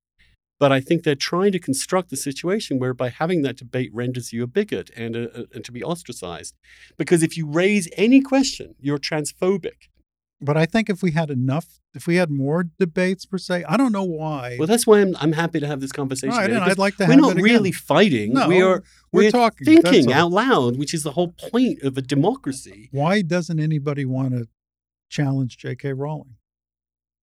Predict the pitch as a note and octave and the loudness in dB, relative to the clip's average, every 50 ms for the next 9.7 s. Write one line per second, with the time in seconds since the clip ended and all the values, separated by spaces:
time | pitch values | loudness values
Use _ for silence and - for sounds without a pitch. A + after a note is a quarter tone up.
0 | _ _ _ _ _ _ _ - B2 B2+ - A3 C4+ D4+ C#4+ - C4+ B3+ C4+ C4 | _ _ _ _ _ _ _ -10 -6 -2 0 2 2 2 2 4 4 4 4 4
1 | - - A#3 B3 A#3 A3 - A#3+ A#3+ A#3+ A3+ G#3+ G#3 G3+ A#3+ B3 C4 B3+ G3 C#3 | 4 2 0 0 0 0 0 0 0 0 -2 -2 -2 -2 -2 -2 -2 -2 -4 -6
2 | A#2+ B2+ C3+ - - C#3+ F#3+ A3 A3+ C4+ B3+ A3 G3+ G3 G3+ G3+ - - - E3 | -8 -10 -12 -12 -6 -4 -4 -2 0 0 0 0 0 0 -2 -4 -4 -6 -6 -6
3 | D#3 D3 D3 C3+ B2 D3 F#3+ G#3+ D#3+ A2 - - - A3+ C4 B3+ D3+ B2 C3+ - | -4 -2 -2 0 2 2 2 2 0 -4 -8 -8 -6 -4 -4 -2 -4 -4 -8 -12
4 | _ _ _ _ _ _ - D3+ C#3+ F3 G#3+ B3+ C4+ A3 G3 E3 D3+ _ - C3+ | _ _ _ _ _ _ -6 -2 0 0 2 2 0 -4 -4 -8 -10 _ -10 -4
5 | D#3 F#3+ G#3+ G3+ G#3+ G3+ F3 F3 F3 F3 D#3+ C3+ C3 B2 A2 B2+ C#3+ F3+ D3 A2 | -2 0 0 0 0 -2 -2 -2 -2 -2 -2 -2 -2 -2 -2 -2 -2 -2 -4 -6
6 | A#2 _ _ _ _ _ _ _ - G#3+ G#3+ G3+ A3 A3 B3+ C4 B3+ B3 A3+ G#3 | -12 _ _ _ _ _ _ _ -4 -2 -2 0 0 0 2 2 2 0 0 2
7 | - G#3+ G#3 G#3 G3 D#3+ E3 E3+ C#3+ C3+ D3 D3+ G3 A3+ G#3 E3 D3 C3+ - - | 4 6 6 6 4 2 0 -2 -2 0 2 2 4 4 4 2 0 0 -4 -6
8 | - - C3 B2+ B2+ - C#3 B2+ A2 G2 F#2 F2+ E2+ G2 A#2 D3 E3 C3+ C#3 D3 | -2 -2 -2 -2 -2 -2 -2 -2 -2 -2 -4 -8 -8 -6 -6 -4 -4 0 0 0
9 | D#3+ E3 - - C4+ D4 D#4 - - - G#2 E2+ - | 0 -2 -2 -2 -2 -2 -2 -2 -6 -10 -12 -12 -12